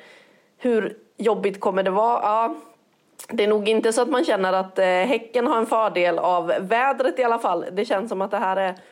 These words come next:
ungefär så det brukar vara i London också. Så att, eh, nej, det ska bli spännande att se vad, eh, som kommer ske här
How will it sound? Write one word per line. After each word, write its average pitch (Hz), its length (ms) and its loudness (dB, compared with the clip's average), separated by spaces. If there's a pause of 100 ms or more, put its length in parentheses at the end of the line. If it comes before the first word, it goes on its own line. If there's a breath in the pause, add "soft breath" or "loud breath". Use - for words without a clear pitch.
ungefär 208 380 0
så 202 140 0
det 180 80 -2
brukar 180 240 -2
vara 185 100 2
i 190 40 0
London 196 500 0
också. 226 520 -4 (440 loud breath)
Så - 140 -4
att, - 320 -6
eh, 202 60 2
nej, 196 600 2
det 277 80 -2
ska 285 140 -6
bli 247 100 -4
spännande 247 500 0
att 254 60 0
se 262 380 -4
vad, 214 520 0
eh, 202 380 2
som 233 140 -4
kommer 226 240 -4
ske 247 220 -2
här 190 360 -2